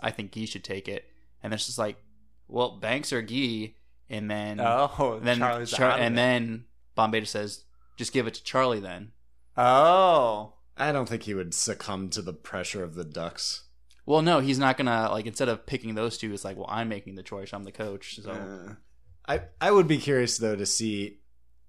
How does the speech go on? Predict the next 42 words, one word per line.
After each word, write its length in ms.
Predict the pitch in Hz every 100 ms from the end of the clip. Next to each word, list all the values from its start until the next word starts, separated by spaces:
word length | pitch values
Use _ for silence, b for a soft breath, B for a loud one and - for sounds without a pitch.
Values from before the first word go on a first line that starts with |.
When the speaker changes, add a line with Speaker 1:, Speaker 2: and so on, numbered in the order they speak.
| -
Speaker 3:
if 320 | 101 - -
Banks 480 | 113 107 107 - -
does 340 | - 127 127
take 200 | 127 113
the 60 | 101
shot 400 | - 98 87 -
and 120 | 92
makes 240 | 90 85 -
the 80 | 92
shot, 380 | - 87 78 - - -
how 300 | - 110 110
that 180 | 107 101
would 140 | 101
change 440 | 87 - 98 101 104
the 120 | 101
perception 600 | 98 95 101 87 - 110
of 140 | 98
the 100 | 92
entire 580 | 87 85 92 90 82 73 - -
Ducks 360 | 80 - - -
franchise. 680 | - 120 127 - 175 170
Speaker 2:
Mm. 340 | 143 151 139 107 -
Speaker 3:
Like, 120 | 110
Speaker 1:
It's 80 | 104
like, 120 | 131 127
"Oh, 200 | 143 135 135
Banks, 460 | 113 123 139 - -
like, 180 | 110
won 140 | 104 110
Speaker 3:
I 40 |
mean, 140 | 160 160
Speaker 1:
it 40 |
for 180 | 104 98
you." 60 | 107
Speaker 3:
I 80 |
remember 500 | 156 190 175 135 123
growing 480 | 113 120 123 113 107
up 380 | 110 123 117 - -
and, 360 | 113 104 104 107 104
like, 320 | 104 95 - -
even 240 | 127 131
though 380 | 123 113 113